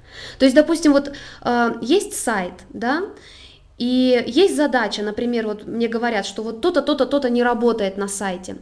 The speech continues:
А сайт, чтобы вы понимали, да, это, ну, допустим, WordPress, это сотни файлов.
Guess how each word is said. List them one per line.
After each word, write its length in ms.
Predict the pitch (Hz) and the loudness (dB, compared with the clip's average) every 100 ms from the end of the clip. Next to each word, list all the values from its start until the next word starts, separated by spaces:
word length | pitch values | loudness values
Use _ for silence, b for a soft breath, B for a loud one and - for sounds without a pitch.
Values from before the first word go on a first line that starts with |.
| B B | B B
А 100 | 214 | -8
сайт, 280 | 226 359 415 | 0 0 2
чтобы 220 | - 233 | 0 -4
вы 40 | 233 | -2
понимали, 400 | 254 262 233 202 | 2 4 4 2
да, 180 | 247 330 | 0 0
это, 400 | 247 247 262 254 B B | -2 -2 -2 -2 B B
ну, 80 | 254 | 2
допустим, 280 | 254 254 | 2 -2
WordPress, 480 | 240 254 - 233 196 220 | -2 -4 -2 -2 -2 -4
это 220 | 220 233 | -6 -6
сотни 560 | 226 - 320 339 320 269 | -6 -4 -2 0 0 0
файлов. 540 | 269 233 196 180 - | 0 -2 -2 -2 -8